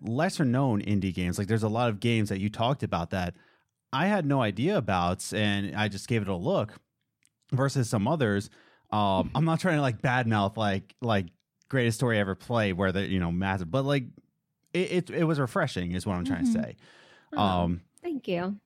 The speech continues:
Speaker 1: and like I said, um, you know, you're, you're learning something new with the audio.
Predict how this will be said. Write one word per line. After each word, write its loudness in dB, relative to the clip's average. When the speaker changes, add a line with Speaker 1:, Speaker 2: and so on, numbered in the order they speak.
Speaker 1:
and 0
like 0
I 2
said, 0
um, 2
you 2
know, 0
you're, 2
you're 0
learning 2
something -4
new 2
with -4
the -14
audio. 0